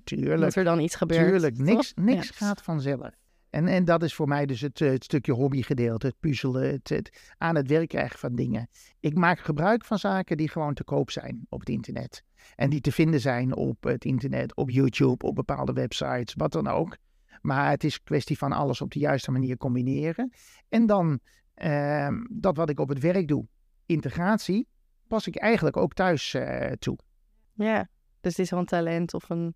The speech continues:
Speaker 2: nou ja, iets wat je leuk vindt om te doen en waar je dingen van weet. En dan kun je dat gewoon zo vertalen naar je, naar je eigen huis inderdaad. En wat heb je allemaal thuis?
Speaker 1: Nou ja, ik heb net al even een aantal dingen genoemd, eh, zoals camera's dus.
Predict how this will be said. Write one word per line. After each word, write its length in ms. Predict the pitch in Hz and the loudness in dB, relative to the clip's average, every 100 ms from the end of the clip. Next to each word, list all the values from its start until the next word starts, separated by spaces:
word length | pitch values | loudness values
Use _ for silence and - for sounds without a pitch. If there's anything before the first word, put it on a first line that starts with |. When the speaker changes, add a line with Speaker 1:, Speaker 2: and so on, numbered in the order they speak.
| _ | _
Speaker 2:
nou 140 | - | -4
ja, 120 | 156 151 | -4 -4
iets 160 | 170 | -6
wat 140 | 170 - | -6 0
je 80 | |
leuk 180 | 175 170 | 2 2
vindt 160 | - 175 | 0 -2
om 60 | |
te 100 | 160 | -2
doen 220 | 165 185 175 | 0 2 2
en 120 | 165 | 0
waar 140 | 165 | 0
je 120 | 165 | 0
dingen 200 | 165 170 | 0 -2
van 140 | 165 165 | -2 -2
weet. 320 | 165 180 180 _ _ _ | 0 -2 -4 _ _ _
En 100 | 175 | -2
dan 80 | 160 | 0
kun 120 | 180 | 2
je 60 | 165 | 0
dat 140 | 160 | 0
gewoon 200 | - 165 | 0 0
zo 100 | 160 | -2
vertalen 400 | 156 170 165 165 | -2 -2 0 0
naar 200 | 160 165 | -2 -2
je, 280 | 165 160 165 | -2 -2 -2
naar 160 | 170 | -2
je 80 | 165 | -2
eigen 280 | 170 170 160 | -2 -2 -2
huis 240 | 160 170 | -2 -2
inderdaad. 560 | 156 151 147 160 165 - _ _ _ _ _ | -2 -4 -4 -6 -6 -12 _ _ _ _ _
En 160 | - 180 | 0 0
wat 140 | 196 | 2
heb 120 | 240 | 0
je 100 | - | 2
allemaal 220 | - 160 | 2 2
thuis? 480 | 147 156 156 - - _ _ _ _ _ | 2 0 0 -4 -12 _ _ _ _ _
Speaker 1:
Nou 180 | - 165 | -2 0
ja, 180 | - | 2
ik 140 | 123 - | 0 0
heb 100 | 151 | 0
net 180 | 143 143 | 0 2
al 160 | 147 | 2
even 260 | 143 135 139 | 2 0 -2
een 60 | |
aantal 260 | 139 139 151 | -2 -2 -2
dingen 240 | 135 131 | 0 0
genoemd, 480 | 117 143 151 127 - | 0 0 2 2 0
eh, 400 | 131 131 131 135 | -2 0 2 0
zoals 360 | 123 139 127 - | -2 -4 -4 -4
camera's 560 | 151 156 147 131 120 | 0 0 0 -2 -6
dus. 400 | - 127 - - | -6 -6 -6 -10